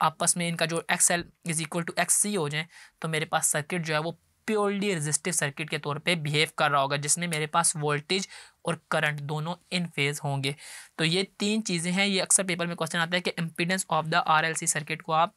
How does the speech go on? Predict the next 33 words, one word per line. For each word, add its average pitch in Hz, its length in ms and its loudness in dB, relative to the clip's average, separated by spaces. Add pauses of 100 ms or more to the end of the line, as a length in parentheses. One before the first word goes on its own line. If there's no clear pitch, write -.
एक्सप्लेन 156 360 0
कर 180 160 2
दें, 185 140 -4
तो - 80 -8
उसमें 170 200 0
आपने 170 260 0
इम्पीडेंस 170 340 -2
को 170 120 -4
पहले 165 180 2
बताना 156 300 2
है 175 60 0
कि 175 80 0
जो 160 80 -2
उसका 151 160 -4
फार्मूला 151 400 0
है 151 120 0
जेड 143 200 0
वाला, 139 180 0 (480)
कि 156 80 2
जेड 165 200 4
का 170 100 0
फार्मूला 156 320 0
ये 151 200 0
है, 196 200 0 (720)
और 185 160 2
इसके 175 200 4
अंदर 175 120 2
ये 170 120 4
वाली 170 180 0
टर्म 165 280 2
है 170 160 2 (400)
एक्सएल 170 340 2
माइनस 160 280 -2